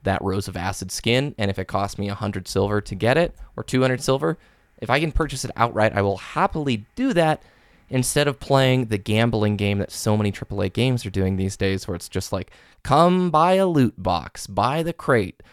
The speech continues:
buy a chance to spin the wheel." And it's just frustrating to me because that is such a annoying psychological trick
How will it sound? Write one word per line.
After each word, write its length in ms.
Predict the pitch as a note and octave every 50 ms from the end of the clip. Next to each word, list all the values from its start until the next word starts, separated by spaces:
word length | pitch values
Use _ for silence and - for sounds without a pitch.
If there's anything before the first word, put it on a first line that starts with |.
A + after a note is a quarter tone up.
| _ _ _ _ -
buy 220 | G#2+ A2 C3 E3
a 80 | F#3 E3+
chance 380 | - - F3 D#3 D#3+ E3 - -
to 140 | - F2+
spin 480 | - - - - - G#2+ A2 A#2 B2 B2+
the 100 | C3 B2+
wheel." 460 | A#2+ G#2+ G2+ F#2+ F2 - - - - -
And 140 | G#2+ G#2+ A2+
it's 140 | A2 - -
just 180 | F3+ D#3 -
frustrating 600 | - - C#3+ F#3 - - - D3 A#2 A2+ G#2 G2+ F#2+
to 100 | - A2+
me 160 | A2+ C3 C#3
because 320 | B2 G#2+ - - G#2+ G2+
that 220 | - A2+ B2 C#3+ C#3+
is 120 | B2 G#2+
such 300 | - - - C#3+ - - -
a 240 | A#2+ G#2 G2 G2+ A2 _ _ _ _ _ _ _ _ _ _ _ _ -
annoying 680 | B2 A#2+ A#2 A2 A2 A2 A#2 B2 C#3 D#3 E3 D#3+ D3+
psychological 880 | C#3+ - - C3 B2 B2+ - C#3 B2+ A2+ A2 A#2+ - B2+ A2+ - A2+ G2+ - -
trick 500 | - - - D#3+ C#3+ A2 - - -